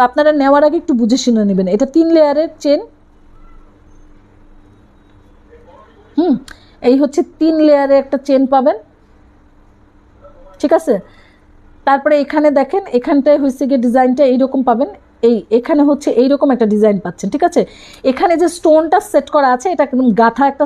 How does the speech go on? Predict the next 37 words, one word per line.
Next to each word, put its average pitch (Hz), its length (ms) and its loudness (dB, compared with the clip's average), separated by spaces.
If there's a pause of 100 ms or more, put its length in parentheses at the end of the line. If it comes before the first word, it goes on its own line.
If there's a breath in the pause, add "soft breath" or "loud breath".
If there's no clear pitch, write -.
(100)
স্টোন, 320 220 0 (380 loud breath)
এগুলো 262 200 2 (160)
উঠবে 208 320 2
না। 160 60 -12 (460 soft breath)
তারপরে 285 240 0
এই 302 80 2
যে 330 100 2
একটা 330 200 -4
স্টোন 294 240 2 (100)
আছে 302 120 -4 (100)
একদম 262 260 -2
গাঁথা, 214 200 0 (120)
আপনারা 311 220 0
কিন্তু 330 220 -2
কালারটা 262 280 0 (100)
বুঝতে 247 260 -2
পারছেন। 190 280 -6
আমি 269 100 2 (200)
স্টোন 302 260 2 (140)
দেখাই, 254 260 0 (480 loud breath)
কাছ 285 120 0 (100)
থেকে 311 220 -2
দেখাই, 254 240 2
দূর 294 180 0
থেকে 294 220 0
দেখাই, 247 240 -2
কেন 247 100 2 (100)
দেখাই 269 240 -2
জানেন? 294 160 -2 (140)
এটার 277 220 0
ফিনিশিং 302 360 2 (100)
দেখাই, 240 220 2 (360 loud breath)
এটার 277 260 -2
কালার 269 300 2
দেখাই। 254 200 0 (140)
আমি 302 180 -2
তো 392 40 2